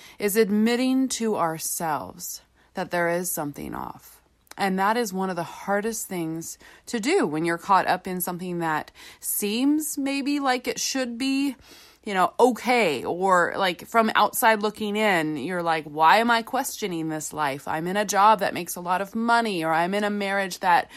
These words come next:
to the outside looking in looks, looks fantastic." But somehow deep down inside yourself, you feel like, "This is just not me. I feel like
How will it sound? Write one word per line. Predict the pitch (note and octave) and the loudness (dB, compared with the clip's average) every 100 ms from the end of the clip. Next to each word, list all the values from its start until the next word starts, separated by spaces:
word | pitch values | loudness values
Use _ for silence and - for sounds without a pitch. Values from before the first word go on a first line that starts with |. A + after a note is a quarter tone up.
| - - | -20 -14
to | - G#3 G3+ | 0 0 2
the | G3 | 2
outside | F3 F#3 G3+ F#3+ | 2 2 0 0
looking | G#3 G#3 G3 | -4 -6 -6
in | G#3 D4 A#3 A3 | 0 2 2 2
looks, | - F#3+ F#3+ - - - | -2 -8 -8 -8 -8 -8
looks | D#3+ - - | -8 -8 -6
fantastic." | G#3 G#3+ A3+ - A3+ D4 - - D#3 - - - - - - _ | -2 0 0 0 2 2 -2 -6 -6 -8 -14 -20 -20 -20 -20 _
But | F#3+ A3 - | 0 2 2
somehow | - B3+ C4+ D4+ A#3 G#3 G3+ | 0 2 4 4 2 2 0
deep | F#3+ G#3+ - | -4 -10 -4
down | F3 E3+ E3+ | 0 0 0
inside | F3+ F#3+ F#3+ F#3+ E3+ D#3+ | -2 -4 -2 -2 -2 -2
yourself, | D3+ D3 - D3 - - - - _ _ - _ _ | -6 -6 -8 -6 -8 -10 -20 -20 _ _ -20 _ _
you | G3 F#3+ | -8 -6
feel | - F#3+ E3+ | -4 -4 -2
like, | D3+ D3 - - - - - - - - - | -2 -4 -8 -18 -18 -16 -14 -16 -18 -18 -14
"This | G3+ - | -12 -10
is | G3+ F#3 | -10 -10
just | - E3 - - | -10 -8 -10 -10
not | D#3 D3 C#3+ - | -8 -8 -8 -10
me. | - F3 A#3 D#4+ G3+ D3 D3+ _ - - - | -12 -8 -2 -2 -2 -6 -16 _ -20 -20 -10
I | E3 E3+ | -8 -8
feel | - G3 F3+ | -6 -6 -4
like | F3 E3 | -6 -8